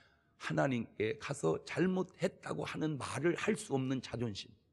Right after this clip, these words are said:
여러분, 탕자가요, 나쁜 사람인데 그 하나 훌륭한 게 뭔지 아세요?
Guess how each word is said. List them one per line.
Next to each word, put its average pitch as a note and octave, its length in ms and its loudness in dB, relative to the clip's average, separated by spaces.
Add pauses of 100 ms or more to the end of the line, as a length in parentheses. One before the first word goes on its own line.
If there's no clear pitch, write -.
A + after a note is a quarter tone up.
(560)
여러분, D3+ 340 2
탕자가요, D#3+ 720 4
나쁜 - 320 2
사람인데 B2+ 520 4
그 E3+ 120 -2
하나 G#3+ 240 2
훌륭한 A3 400 4
게 D#3+ 80 6
뭔지 B2 260 0
아세요? E3+ 360 4